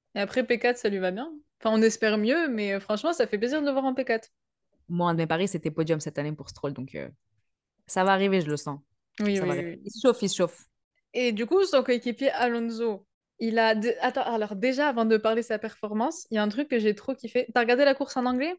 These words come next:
Speaker 1: Sky Sport ?
Speaker 2: Oui, parce que la, la rediff, c'était en anglais.
Speaker 1: Ouais. Bah, tu vois le, le moment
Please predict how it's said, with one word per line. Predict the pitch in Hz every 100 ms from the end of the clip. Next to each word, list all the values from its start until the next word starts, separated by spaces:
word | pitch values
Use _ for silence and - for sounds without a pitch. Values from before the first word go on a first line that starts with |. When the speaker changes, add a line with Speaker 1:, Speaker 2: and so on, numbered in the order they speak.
| _
Speaker 1:
Sky | - - 233
Sport ? | 269 302 - _ _ _ _ _ _ -
Speaker 2:
Oui, | 196 208 _ -
parce | 180 -
que |
la, | 175 160
la | 170 165 160
rediff, | 165 175
c'était | - 151
en | 147
anglais. | 139 135 - _ -
Speaker 1:
Ouais. | 220 - - - - - _
Bah, | 220 233 226 - - 233
tu | -
vois | 254 330
le, | 311 262 240 240
le | 240
moment | 240 247 240 277 294 269